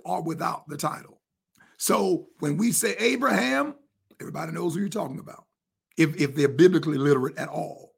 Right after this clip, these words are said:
if they're culturally and biblically literate together, they know. You say Paul, millions of Pauls. Everybody know who you're talking about. You don't have to say Reverend Paul,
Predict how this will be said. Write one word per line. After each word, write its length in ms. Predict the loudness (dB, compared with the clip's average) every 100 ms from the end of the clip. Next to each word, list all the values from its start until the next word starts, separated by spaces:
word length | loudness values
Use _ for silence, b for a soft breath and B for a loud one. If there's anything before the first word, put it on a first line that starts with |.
| -8
if 120 | -6
they're 120 | -4
culturally 680 | -4 2 2 2 0 -2 -2
and 160 | -6
biblically 420 | -2 0 0 0 -2
literate 420 | -2 -4 -6 -6
together, 380 | -4 -2 -2 -6 B B B
they 120 | -10
know. 80 | -10 -12 B
You 180 | -2 0
say 160 | 2
Paul, 640 | 2 4 4 4 2 -2 _ _ _ _ _ _ _
millions 440 | 6 10 12 10 6
of 80 | 2
Pauls. 400 | 4 4 0 -10 _
Everybody 260 | -8 -8 -6
know 80 | -8
who 80 |
you're 80 | -8
talking 240 | -10 -12 -16
about. 160 | -20 _ _ _ _ _ _ _ _
You 120 | -2
don't 100 | 0
have 100 | 0
to 60 | 0
say 140 | -2
Reverend 480 | -2 -2 -2 -2 -2
Paul, 460 | -4 -4 -2 -4 -8